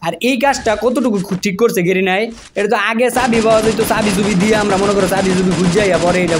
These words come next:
খুলতাম। খুইলা বালা টালা গান এই জায়গা থেকে লইয়া যাইতাম। তো এখন কি করলো? এখন বরফ দিয়ে আটকাই দিছে। বরফ ভাঙ্গিয়া যে কেউ মনে করো গান নিতে পারে, সবার কাছেই লুট থাকে। জিনিসটা একদম সস্তা বানাই দিল না?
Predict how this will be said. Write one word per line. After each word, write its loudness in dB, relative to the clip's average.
খুলতাম। 0
খুইলা 2
বালা 2
টালা 0
গান -2
এই 0
জায়গা 0
থেকে -2
লইয়া 2
যাইতাম। -2
তো 0
এখন 0
কি -2
করলো? 2
এখন 0
বরফ 2
দিয়ে 2
আটকাই 0
দিছে। 0
বরফ 0
ভাঙ্গিয়া 0
যে 0
কেউ 0
মনে 0
করো 0
গান -2
নিতে 0
পারে, 0
সবার -2
কাছেই 0
লুট 0
থাকে। 0
জিনিসটা 0
একদম 0
সস্তা -2
বানাই 0
দিল 0
না? 0